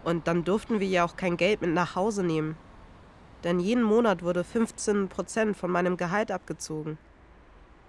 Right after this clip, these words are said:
Das heißt, ich hatte dreihundertfünfzig ostdeutsche Mark in der Tasche. Und ich war ja jung, für mich stand nicht im Vordergrund, Geld zu verdienen. Also,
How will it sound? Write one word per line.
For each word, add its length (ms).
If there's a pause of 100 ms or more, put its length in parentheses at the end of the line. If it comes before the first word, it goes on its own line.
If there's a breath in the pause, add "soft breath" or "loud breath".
(140)
Das 220
heißt, 540
ich 160
hatte 200
dreihundertfünfzig 1300
ostdeutsche 540
Mark 260
in 100
der 100
Tasche. 380 (840)
Und 320
ich 180
war 120
ja 140
jung, 580 (160)
für 60
mich 180
stand 280
nicht 200
im 100
Vordergrund, 580
Geld 220
zu 140
verdienen. 480 (1200)
Also, 460